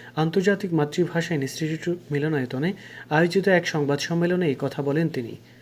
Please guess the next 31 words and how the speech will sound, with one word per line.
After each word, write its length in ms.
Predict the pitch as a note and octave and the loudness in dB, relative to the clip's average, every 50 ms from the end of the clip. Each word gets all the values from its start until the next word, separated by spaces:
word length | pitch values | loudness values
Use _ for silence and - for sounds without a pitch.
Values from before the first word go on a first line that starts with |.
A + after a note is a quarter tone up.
| - - - - - - | -20 -20 -20 -20 -14 -10
সংবাদ 380 | - - F3 E3+ E3+ G#3+ A3 | -2 0 0 2 4 2 2
সম্মেলনে 560 | A3 - G#3+ G3+ G3 F#3 E3 D3 C3+ C3+ E3+ G#3 | 2 2 2 4 4 4 4 4 4 4 2 0
শিক্ষামন্ত্রী 680 | - - D3+ D3+ - - D3+ C3 B2+ B2+ - C#3+ C#3 | 0 0 -2 -2 2 2 2 2 2 0 0 0 2
বলেন, 280 | C3 C3+ C#3+ E3+ A3 A3 - - - - - - - - | 2 4 4 4 2 2 -2 -8 -20 -20 -20 -20 -6 -2
"আগামী 320 | D3 D3+ D3+ G#3+ A3+ G#3+ | -2 0 2 2 0 2
বছর 300 | F3 D#3 D3 - - E3 | 2 0 0 0 -2 -2
থেকে 400 | D#3 - - D3+ D3 - G#3 G#3 | -2 0 -2 -2 0 2 2 2
আগের 260 | D#3 B2+ B2 C3+ C3 | 2 0 0 -2 -2
নিয়মে 360 | B2+ B2+ D3 E3+ F3+ D#3 C3 B2 - - - - - - - - | -2 0 0 0 2 2 0 -2 -4 -10 -18 -20 -20 -16 -12 -2
যথারীতি 560 | C#3+ D#3+ E3 E3 E3 - G3+ F#3 E3 E3+ F#3 F3 | 2 2 2 2 2 0 0 0 0 0 0 2
পরীক্ষা 340 | - C#3+ D3 D#3+ - - | 2 2 2 2 0 0
নেওয়া 180 | E3 D#3+ E3 F3+ | 2 2 2 0
সম্ভব 340 | - - D3 C3+ B2 C#3+ C#3+ - - | 0 -2 -2 -2 -2 -4 -6 -6 -8
হবে। 180 | B2 A2+ - - - - - - - - - - - | -10 -12 -12 -14 -16 -20 -20 -20 -20 -20 -20 -2 0
এছাড়া 320 | F3 F#3 - A#3 A#3 B3 | 0 2 4 4 4 6
দু 100 | G#3+ G3+ | 4 4
হাজার 240 | D#3+ F3 E3+ F#3 F#3 | 2 2 0 -2 -2
ছাব্বিশ 420 | F#3 - D#3 C#3+ C#3+ E3+ E3 - | 0 0 0 0 0 0 -2 0
সালের 220 | - E3 F3 F3+ F3 - | 2 2 2 2 0 0
এইচএসসি 440 | F#3 E3 E3+ E3+ - F#3+ F3+ - F3+ | 0 0 0 2 0 -4 -2 -2 0
পরীক্ষা 400 | - D3 C#3 C#3 C3+ - - E3 | 0 2 0 0 -2 -2 -2 -2
কিভাবে 520 | D#3+ - E3 E3+ E3 F3+ F#3+ F3+ G3+ G#3 G3+ G3+ - - - - - - | -2 0 0 0 0 2 2 2 2 2 2 -2 -8 -18 -20 -20 -8 -2
কম 200 | - E3 F#3 G#3 | 0 0 2 0
সময়ের 320 | - - G3 F#3 F3 D3+ | 0 -2 0 0 2 2
মধ্যে 280 | C#3+ D3 D3+ D3 - D#3 | 2 0 0 0 -2 -2
নেওয়া 200 | C3 C3+ D3+ E3+ | 0 2 2 2
যায় 240 | E3 C#3+ B2 B2 B2 | 0 0 -2 -2 -2
তা 180 | B2 C#3+ C#3+ | -2 0 0
নিয়ে 180 | D3 D#3+ F3 G3 | 0 0 0 -2
কাজ 260 | F#3+ D#3 C3+ B2 - | -2 -2 -4 -6 -4
করছি।" 360 | - C3+ A#2+ - - - C#3 | -6 -6 -6 -6 -6 -6 -6